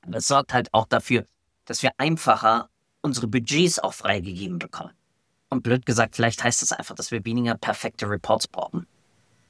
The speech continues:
und uns mehr um die ehrlichen Unterschiede in den Kennzahlen kümmern. Denn ja, der Durchschnitt beruhigt Organisationen. Aber kein Markt auf diesem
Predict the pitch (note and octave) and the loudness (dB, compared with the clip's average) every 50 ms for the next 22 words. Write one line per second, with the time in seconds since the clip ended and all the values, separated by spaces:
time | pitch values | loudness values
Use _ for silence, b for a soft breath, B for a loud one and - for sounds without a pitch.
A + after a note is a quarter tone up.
0 | _ _ - A2+ A2 G2 - _ _ _ _ _ _ _ _ - A#2+ A2+ A2 - | _ _ 0 0 0 0 -2 _ _ _ _ _ _ _ _ -6 -4 -2 -2 -2
1 | - - A2 A2 A#2 B2 B2+ B2+ B2 B2 B2 B2 - _ _ _ _ _ _ _ | -2 0 2 6 8 10 10 10 8 6 4 2 0 _ _ _ _ _ _ _
2 | _ - A2+ G#2+ G#2+ G#2 - - B2 B2+ A#2 G#2+ - - G2+ - B2 A#2+ - G#2 | _ -10 -10 -8 -8 -8 -2 2 2 2 2 0 -6 -10 -10 -8 -10 -8 -8 -6
3 | - - - - F3+ F3+ E3+ - _ _ _ _ _ _ _ _ _ _ - G#2 | -8 -8 -8 -10 -10 -12 -14 -14 _ _ _ _ _ _ _ _ _ _ -2 0
4 | G2+ G#2 G2 F2+ - G2+ G2 - - - D#2 D#2+ E2 - - E2+ - E3+ - _ | 2 2 2 2 0 0 0 2 2 0 0 -4 -6 -12 -12 -12 -12 -12 -14 _
5 | _ _ _ _ _ _ _ _ _ _ _ _ _ - A2+ A2 A2 A2 A2 G2+ | _ _ _ _ _ _ _ _ _ _ _ _ _ -2 -2 0 0 2 2 2
6 | E2+ E2 - _ _ _ _ _ _ _ - - G#2 F#2 A2+ A2+ C#3+ D#3+ - - | 2 0 -6 _ _ _ _ _ _ _ -2 -2 0 4 4 4 6 6 6 4
7 | F3 F3+ F3 - _ _ _ _ _ _ _ _ _ _ _ _ _ _ - A2 | 4 4 4 0 _ _ _ _ _ _ _ _ _ _ _ _ _ _ -2 2
8 | F#2+ G#2+ G2+ - - - G2+ G2 F#2+ E2+ G2 F#2 F2 - - E2 D2+ - - _ | 4 4 2 2 0 -2 -2 0 0 0 -2 -2 0 -2 -2 -4 -6 -10 -14 _
9 | _ _ _ _ _ _ _ _ _ _ _ _ _ _ _ _ _ _ _ _ | _ _ _ _ _ _ _ _ _ _ _ _ _ _ _ _ _ _ _ _
10 | _ _ _ _ _ _ _ _ _ _ _ _ _ _ - - - F#2+ F#2 - | _ _ _ _ _ _ _ _ _ _ _ _ _ _ -12 -4 -4 -4 -2 0
11 | - A#2+ B2+ B2 A#2+ A2 A2 G#2+ - - - - - A2 F#2+ G2+ G2+ F#2+ F2 | 2 4 4 6 6 4 4 2 0 -6 -6 -6 -10 -10 -10 -8 -10 -10 -10